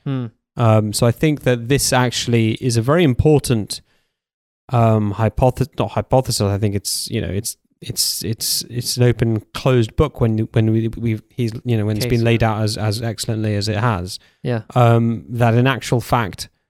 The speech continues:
Speaker 2: the atonement theory of Saint Paul,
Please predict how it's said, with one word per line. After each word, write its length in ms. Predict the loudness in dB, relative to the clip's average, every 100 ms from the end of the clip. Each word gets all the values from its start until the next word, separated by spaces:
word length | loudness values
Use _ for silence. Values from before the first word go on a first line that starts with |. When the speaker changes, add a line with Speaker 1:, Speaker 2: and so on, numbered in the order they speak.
| _ _ _ _
Speaker 2:
the 880 | -4 2 4 4 4 2 0 -4 -14 _ _
atonement 600 | -2 0 2 2 2 0
theory 420 | 0 2 4 4 2
of 120 | 0
Saint 300 | -2 -2 -2
Paul, 520 | 0 0 -2 -8